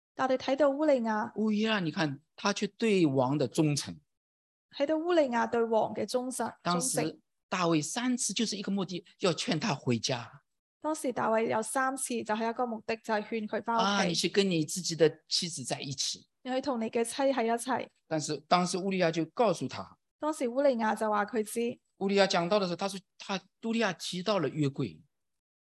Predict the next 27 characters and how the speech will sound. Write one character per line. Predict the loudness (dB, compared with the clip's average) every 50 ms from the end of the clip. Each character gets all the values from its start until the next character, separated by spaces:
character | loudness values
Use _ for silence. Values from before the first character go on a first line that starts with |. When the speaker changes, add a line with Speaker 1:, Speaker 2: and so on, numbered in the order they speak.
| _ _
Speaker 1:
烏 | -4 -2 0
利 | 0 0
亞 | 0 0 -2 -2
提 | 0 0 -2 0
到 | 0 0 0 2
約 | 0 0
櫃。 | 0 0 0 2 2 2 0 -2 -8 -14 _ _ _ _ -12
Speaker 2:
我 | -10
們 | -10 -8
知 | -6 -4
道 | -4 -2
約 | -2 0 -2 -2
櫃 | 0 2 0 0 2
就 | 0 -2 0
是 | 0 0 -2 -2
在 | 0 0 0 0
提 | 0 -2 -6 -4
醒 | -2 -2 -2 -2
大 | 0 0 0 2 2
衛， | 2 2 0 -2 -4 _ _ _ _ _ _ _
這 | 0 0 0
是 | 0 0 -4 -4 -4 -6 -8 _ _ _ _ _
神。 | -8 -4 -2 -2 -2 -2 -4 -6 -6 -8 -8 -12 -16 -20 _ _ _ _ _ _ _ _ _ _ _ _ _ _ _
Speaker 1:
我 | -4 -2
哋 | -2 0
知 | 0 -2 0
道 | 2 2